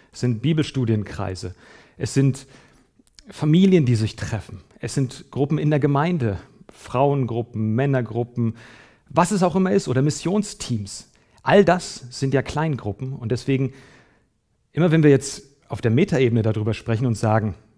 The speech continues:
Kleingruppen, dann lasst uns immer im Hinterkopf haben, was das in den einzelnen Formen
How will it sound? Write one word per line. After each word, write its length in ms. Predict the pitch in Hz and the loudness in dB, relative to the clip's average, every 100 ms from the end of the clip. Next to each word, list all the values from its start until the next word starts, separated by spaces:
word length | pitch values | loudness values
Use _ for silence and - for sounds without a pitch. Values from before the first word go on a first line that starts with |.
| _ | _
Kleingruppen, 680 | - - 95 113 127 143 170 170 _ _ | -12 -6 -2 -2 -4 -6 -8 -8 _ _
dann 100 | 107 | -2
lasst 180 | 127 - | -2 -2
uns 140 | 117 | -6
immer 300 | - 170 180 | 0 2 2
im 80 | 156 | 2
Hinterkopf 500 | 151 147 139 131 - | 0 -2 -4 -8 -4
haben, 240 | 123 127 123 _ | -4 -4 -10 _
was 360 | 101 123 131 - | -4 -2 -2 -4
das 200 | 139 - | -6 -4
in 200 | 120 117 | -2 0
den 140 | 113 | 0
einzelnen 440 | 117 120 117 110 | -2 -4 -2 -4
Formen 460 | 104 - 113 113 117 | -4 -4 -2 0 -2